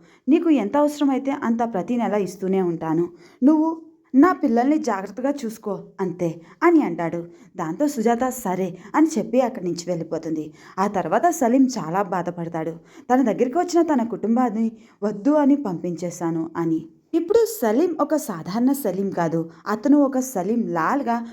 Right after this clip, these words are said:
పేరు పొందాడు. కానీ సలీం మాత్రం ఎప్పుడూ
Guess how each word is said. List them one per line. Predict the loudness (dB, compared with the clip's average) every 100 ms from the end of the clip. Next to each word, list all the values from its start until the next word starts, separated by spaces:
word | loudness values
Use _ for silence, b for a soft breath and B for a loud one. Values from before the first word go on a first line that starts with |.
| 0
పేరు | 2 2
పొందాడు. | 0 -2 0 -2 -4 -8 _ _ _ 0
కానీ | 2 2 0
సలీం | 0 2 2 2
మాత్రం | 4 2 0 0 -2
ఎప్పుడూ | -4 -6 -2 -2 -2